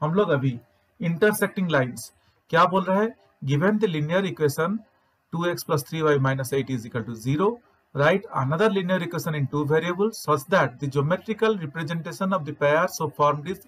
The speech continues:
intersecting lines। हम लोगों को intersecting lines के ऊपर एक linear इक्वेशन निकालना है, Intersecting lines। Guys आप लोगों को अभी तक पता चल गया होगा कि intersecting lines का condition क्या होता है, जब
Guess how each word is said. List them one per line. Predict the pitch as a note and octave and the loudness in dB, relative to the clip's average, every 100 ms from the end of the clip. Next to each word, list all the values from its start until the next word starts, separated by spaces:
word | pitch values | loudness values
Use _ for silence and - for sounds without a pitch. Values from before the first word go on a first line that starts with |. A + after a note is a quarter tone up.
| F3 | -6
intersecting | E3+ G#3 D3 D#3+ - B2+ | 0 2 2 -2 -4 -8
lines। | A#2 B2+ - - | -8 -10 -14 -4
हम | D3 | 0
लोगों | D#3+ F3 | 2 2
को | F#3 F#3 | 0 -2
intersecting | D#3 D3 G#3 G#3 G3 F#3 E3 | -2 0 -2 -2 -4 -2 2
lines | D#3+ D#3+ C#3 - _ - | 2 0 -10 -12 _ -4
के | E3+ | -2
ऊपर | D3+ E3 F3 - | 0 2 0 0
एक | D#3 D3 | -4 -2
linear | D#3 C#3+ C#3+ | 0 2 0
इक्वेशन | C#3 C3+ E3 | 0 -4 -2
निकालना | D#3 - B2 A#2+ | -4 -2 -2 -2
है, | A#2+ C3 - | -8 -12 -6
Intersecting | C3+ C3+ E3 E3+ - C3 - D3+ F#3+ - _ _ _ _ _ _ _ _ _ _ _ - | -4 -2 -4 -4 -6 -8 -6 -8 -8 -10 _ _ _ _ _ _ _ _ _ _ _ -10
lines। | B2+ A#2+ C#3+ - - _ - - _ _ - | -8 -6 -8 -12 -18 _ -20 -20 _ _ -2
Guys | C#3 C#3+ D3+ - _ _ _ | 2 2 0 -10 _ _ _
आप | D3+ C#3 | -2 2
लोगों | D3+ D3 | 0 2
को | D3+ | 4
अभी | C#3 C#3+ | 4 2
तक | D#3 - - | -2 -4 -2
पता | C3+ D3+ E3 | 0 2 0
चल | - D3 | 0 -2
गया | C3+ C#3+ | 2 2
होगा | C3+ C3+ C#3 | 2 2 0
कि | - C#3+ | -2 -4
intersecting | B2+ D#3 D#3 D#3+ D3+ D#3+ | -2 -4 -2 -6 -6 -4
lines | D3 C#3 B2+ | 0 0 0
का | D#3 D3+ | -4 -2
condition | C#3 C3 B2+ D3 | -2 -4 -4 -6
क्या | C3+ C3+ | 0 2
होता | B2+ A#2+ - | 2 -2 -10
है, | C3 B2+ | -14 -2
जब | D3+ | -2